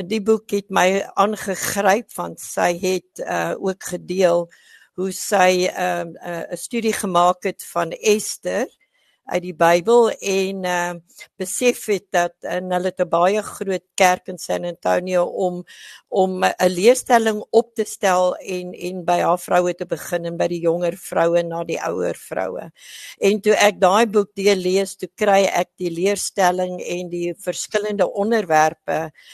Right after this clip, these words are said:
om in vroue in te bou. Wat is dit om 'n koningsdogter te wees? En jou selfbeeld en, en 'n verskillende onderwerpe en dit het my geraak en ek het net gesê dit gaan 'n verskil maak in vroue. So dit is waar my,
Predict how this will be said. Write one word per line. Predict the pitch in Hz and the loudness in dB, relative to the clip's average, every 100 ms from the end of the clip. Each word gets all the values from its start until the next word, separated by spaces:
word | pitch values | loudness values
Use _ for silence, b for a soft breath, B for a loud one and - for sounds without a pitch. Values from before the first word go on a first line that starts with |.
| B B | B B
om | - 185 | -2 -2
in | 185 | -2
vroue | 180 - 240 254 247 - | -4 2 4 6 4 2
in | 220 - | -4 -2
te | 208 | -2
bou. | - 170 175 165 165 b b b | 4 4 6 2 -4 b b b
Wat | - 170 160 226 - - | -14 -4 2 2 2 -2
is | 214 - | -2 -2
dit | 202 - | -4 -4
om | 185 180 | -6 -6
'n | 180 | -6
koningsdogter | - 180 175 165 - 160 - - 156 - | -4 -4 -4 -10 -6 -6 -6 -10 -12 -10
te | 160 | -12
wees? | 156 - - 151 - - _ | -10 -12 -14 -18 -20 -20 _
En | - 180 175 | -4 -4 -2
jou | 170 170 | -4 -4
selfbeeld | - 226 202 202 - - 180 185 180 170 - - | 0 4 4 2 -6 -4 2 4 2 -4 -12 -6
en, | 175 170 170 160 B B B B _ | -4 -4 -6 -10 B B B B _
en | 196 185 180 | -2 0 2
'n | 180 | 0
verskillende | 214 202 - 233 240 233 202 | 0 -2 0 2 2 0 -2
onderwerpe | 214 208 220 175 165 175 - | 0 0 0 4 4 4 0
en | 180 165 | -8 -4
dit | 175 | -6
het | 180 175 | -6 -8
my | 165 160 | -6 -6
geraak | - 170 156 156 156 165 | -6 -8 -4 -4 -6 -8
en | 165 | -6
ek | 170 - | -4 -6
het | - | -10
net | 180 165 | -10 -10
gesê | - 170 - 175 | -12 -12 -8 -8
dit | 170 165 - | -8 -10 -10
gaan | 175 170 | -8 -8
'n | |
verskil | 165 - - - 175 | -8 -10 -12 -6 -4
maak | 165 156 151 - | -2 -2 -2 -4
in | 170 | -10
vroue. | - - 160 190 - | -10 -8 -6 -6 -8
So | - 175 | -10 -8
dit | 180 180 | -6 -6
is | 185 - | -8 -6
waar | 165 165 | -4 -2
my, | 165 160 160 | 0 0 0